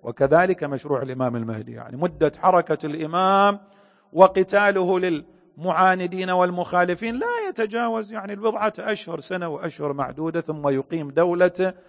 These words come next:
وتمتد عشرات السنوات ينشر فيها العدل والسلام. فمن الخطأ أن نغلب، آه، فترة وجيزة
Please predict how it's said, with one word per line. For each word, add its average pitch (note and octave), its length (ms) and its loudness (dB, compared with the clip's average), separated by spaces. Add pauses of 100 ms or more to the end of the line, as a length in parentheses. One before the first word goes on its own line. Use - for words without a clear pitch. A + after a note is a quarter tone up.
(140)
وتمتد E3+ 800 2
عشرات F3+ 720 6
السنوات A3 960 6 (360)
ينشر D3 580 0
فيها D3 280 -4
العدل D3+ 440 -2
والسلام. F3+ 500 -2
فمن E3 260 -8
الخطأ A3 440 4
أن G3+ 380 -2
نغلب، A#3+ 680 4 (560)
آه، A#3 360 6 (520)
فترة A#3+ 580 8
وجيزة G#3+ 1000 4